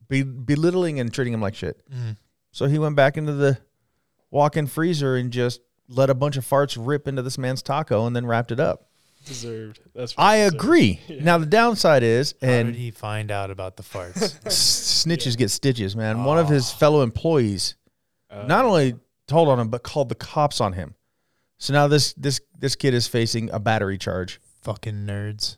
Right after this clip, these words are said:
Speaker 1: Right? Like,
Speaker 2: God damn
Speaker 3: That
Speaker 2: it.
Speaker 3: sucks to me how, like, legally, like, the dude,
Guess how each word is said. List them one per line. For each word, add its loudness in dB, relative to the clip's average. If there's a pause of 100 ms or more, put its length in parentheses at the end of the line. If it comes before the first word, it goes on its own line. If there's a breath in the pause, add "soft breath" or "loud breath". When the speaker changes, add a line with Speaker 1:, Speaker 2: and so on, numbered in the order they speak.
Speaker 1:
Right? 2
Like, 0 (300)
Speaker 2:
God -12
damn -6
Speaker 3:
That 4
Speaker 2:
it. 0
Speaker 3:
sucks -6
to -12
me -8
how, 0
like, -6 (240)
legally, -8
like, -10
the -6
dude, -6